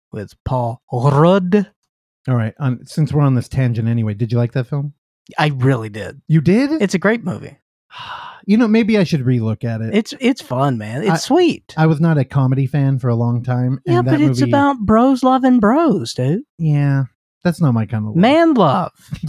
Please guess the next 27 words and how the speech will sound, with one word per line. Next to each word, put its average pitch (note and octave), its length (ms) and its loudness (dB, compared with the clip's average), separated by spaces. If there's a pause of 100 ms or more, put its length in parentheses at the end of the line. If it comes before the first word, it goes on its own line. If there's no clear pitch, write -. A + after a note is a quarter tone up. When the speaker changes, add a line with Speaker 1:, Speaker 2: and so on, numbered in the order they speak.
(240)
Speaker 2:
<laughs> - 580 -8
Speaker 1:
You're D4+ 200 2
all F4 40 6
about D#3 260 2
man A#2 180 -4
Speaker 2:
I'm A#3+ 240 4
into C4+ 220 4
Speaker 1:
love, F#3 60 2
Speaker 2:
man A3 200 2
Speaker 1:
dude. G#3+ 100 2
Speaker 2:
love. B2+ 220 0
That's D#3+ 100 2
Speaker 1:
You're D#4 160 4
Speaker 2:
not, F#4+ 120 4
Speaker 1:
into F4+ 100 4
man E3 260 4
Speaker 2:
that's B2+ 120 2
Speaker 1:
love. A#2+ 80 2
Speaker 2:
not G3 120 -2
my D#3+ 140 2
type C3+ 260 0
of A#2+ 80 0
man G#2 300 -2
love. - 140 -16
Speaker 1:
It's - 200 -20
man G4 280 -2
love. C#3+ 200 0